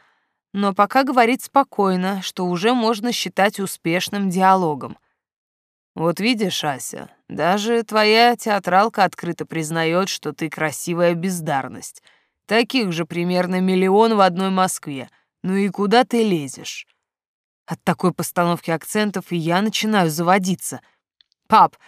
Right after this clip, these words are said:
отсутствие опыта и таланта — это разные вещи. Ну или давай я в театральный попробую поступить. Уж после него я буду достаточно подкована, чтобы в музыкальном клипе на заднем плане помелькать".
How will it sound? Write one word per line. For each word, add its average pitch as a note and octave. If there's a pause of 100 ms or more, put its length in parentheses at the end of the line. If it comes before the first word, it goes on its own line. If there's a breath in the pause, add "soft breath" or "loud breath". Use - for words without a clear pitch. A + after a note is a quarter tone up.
(200 soft breath)
отсутствие G#3
опыта G#3+
и G3
таланта — G#3+
это F#3+
разные G3+
вещи. G#3+ (520)
Ну A3+
или G#3+
давай G#3
я A3+
в -
театральный A3
попробую C4
поступить. A3 (420 soft breath)
Уж -
после A#3+
него A#3
я G3
буду G3+
достаточно A3
подкована, F#3
чтобы F3+
в F3
музыкальном G3
клипе C4+
на G3
заднем G3
плане B3
помелькать". B3